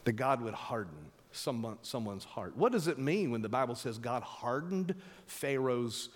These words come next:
heart? Well, there's two ways that God could harden a person's heart. Two ways that God could have hardened Pharaoh's heart. First of all, bear with me this morning.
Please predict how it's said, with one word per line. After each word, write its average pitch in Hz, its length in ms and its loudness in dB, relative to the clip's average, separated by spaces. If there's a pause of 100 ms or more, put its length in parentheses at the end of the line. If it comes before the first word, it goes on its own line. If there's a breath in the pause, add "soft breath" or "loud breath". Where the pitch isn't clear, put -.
(340 soft breath)
heart? 98 360 0
Well, 135 120 2
there's 131 260 0 (320 loud breath)
two 226 180 8
ways 160 420 12
that 135 120 0
God 139 260 6
could 143 120 2
harden 127 340 2
a 117 40 0
person's 113 520 -4
heart. - 560 -8 (300)
Two 214 100 8
ways 196 280 12
that 170 100 6
God 175 200 12
could 185 120 6
have - 280 4
hardened 165 480 12
Pharaoh's 127 460 4
heart. 123 260 0
First 185 280 8
of 160 100 4
all, 135 400 8 (280 loud breath)
bear 180 140 12
with 196 220 12
me 170 80 8
this 151 260 4
morning. 131 360 4